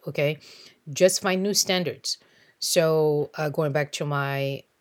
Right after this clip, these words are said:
example of fasting. So if fasting stopped working on Wednesdays,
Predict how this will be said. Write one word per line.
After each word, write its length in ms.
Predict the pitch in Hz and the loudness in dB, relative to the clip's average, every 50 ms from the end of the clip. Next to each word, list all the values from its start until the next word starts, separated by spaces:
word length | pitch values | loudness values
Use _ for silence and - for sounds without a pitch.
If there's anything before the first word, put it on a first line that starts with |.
| _ - | _ -6
example 520 | 165 143 139 135 156 147 147 - 151 143 | -4 -2 -2 -2 -2 -2 -2 0 0 0
of 80 | 135 - | 0 -2
fasting. 540 | - - 135 127 - - - 135 120 135 - _ _ _ _ _ _ _ _ _ _ _ _ _ _ - - - | -2 -4 -4 -4 -4 -4 -6 -8 -10 -12 -14 _ _ _ _ _ _ _ _ _ _ _ _ _ _ -20 -6 -2
So 200 | - - 175 165 | 4 6 6 6
if 120 | 156 139 | 6 4
fasting 460 | - - 170 170 190 185 - 247 233 | 2 4 4 6 6 4 4 2 0
stopped 360 | 233 - - 226 233 226 - 220 | 0 2 4 4 4 4 2 0
working 500 | 185 196 220 226 - 254 254 269 277 - _ _ - - _ _ _ _ _ _ - | 2 2 2 2 0 -2 -4 -4 -4 -6 _ _ -20 -20 _ _ _ _ _ _ -4
on 160 | 196 214 214 | -2 0 2
Wednesdays, 640 | 196 190 196 202 - - - 220 233 233 - - - | 2 2 2 2 2 4 4 4 2 2 0 -4 -6